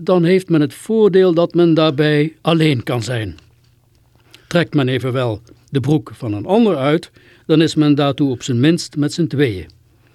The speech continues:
Men kan in zo'n geval ook de broek van elkaar uittrekken.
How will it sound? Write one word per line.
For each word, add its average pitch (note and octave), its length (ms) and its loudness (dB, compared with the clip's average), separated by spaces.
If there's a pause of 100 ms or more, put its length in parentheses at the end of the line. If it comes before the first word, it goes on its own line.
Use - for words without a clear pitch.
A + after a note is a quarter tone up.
(720)
Men E3+ 160 2
kan G3+ 300 0
in E3 100 0
zo'n F#3 220 4
geval E3 440 0
ook F3+ 460 -2
de E3+ 80 2
broek D#3 380 -2
van D3 140 0
elkaar D#3 580 -2
uittrekken. A2+ 540 -8